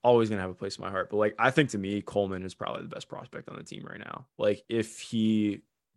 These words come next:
'cause he looked more athletic this last year, which was an issue for him his first year. He wasn't really up to par athletically. And I think, you know, getting in the weight room and just, like, getting accustomed to being in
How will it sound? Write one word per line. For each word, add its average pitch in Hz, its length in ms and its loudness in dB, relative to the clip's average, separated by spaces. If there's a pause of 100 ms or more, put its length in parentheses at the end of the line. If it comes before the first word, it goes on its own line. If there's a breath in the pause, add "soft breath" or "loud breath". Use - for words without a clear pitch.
(120)
'cause 120 160 -2
he 147 160 0
looked 120 400 4 (160)
more 104 440 2
athletic 101 540 -2
this - 180 -8
last 98 300 -4
year, 98 260 -4 (380 soft breath)
which 110 160 -6
was 107 160 4
an 98 100 -2
issue 92 200 -8
for 95 120 -6
him 98 80 -4
his 92 120 -8
first 95 260 -4
year. 98 100 -6
He 95 100 -4
wasn't 95 320 -2
really 98 400 -2 (120)
up 101 180 -2
to 101 80 -8
par 98 460 -2 (640 soft breath)
athletically. 98 680 0
And 92 180 -6
I 90 80 -2
think, 95 320 -8
you 92 60 -6
know, 92 60 -6
getting 92 220 -4
in 92 60 -6
the 92 60 -6
weight 92 200 -2
room 95 180 -4
and 95 120 -4
just, 92 180 -10
like, 92 220 -8
getting 92 420 -6 (120)
accustomed 98 580 -6
to 101 80 -6
being 90 380 -6
in 90 320 -8